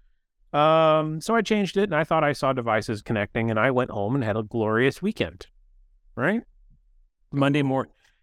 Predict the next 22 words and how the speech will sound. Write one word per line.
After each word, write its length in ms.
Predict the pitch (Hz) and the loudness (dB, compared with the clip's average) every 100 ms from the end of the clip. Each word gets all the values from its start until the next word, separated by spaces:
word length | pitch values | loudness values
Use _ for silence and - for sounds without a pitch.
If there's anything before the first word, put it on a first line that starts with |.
| - | -2
yeah. 180 | 135 101 _ _ _ _ | 0 0 _ _ _ _
Monday 240 | - 170 214 | -2 2 2
morning 540 | 190 190 196 190 185 - | 2 2 2 0 -4 -2
at 160 | 143 | -2
six 220 | 135 185 - | 0 -4 -2
forty-five 540 | 170 156 - 147 143 | 0 0 2 2 2
in 60 | 139 | 0
the 60 | |
morning, 440 | 123 127 131 127 123 | -2 0 2 0 0
I 140 | 127 | 2
get 100 | 123 | 2
a 80 | 120 | 0
text 360 | - 135 120 - | 0 0 0 -2
from 240 | 127 117 | -4 -2
the, 340 | 110 107 107 - - | 0 -2 -4 -10 -6
uh, 240 | 123 - - | -4 -4 -4
high 140 | 123 120 | -2 -2
school 220 | - 143 | -2 -4
principal 440 | - 131 - 135 | -4 -6 -6 -8
saying, 220 | 123 127 | -6 -6
"Hey, 260 | 135 190 | -4 -2
I, 60 | 170 | -2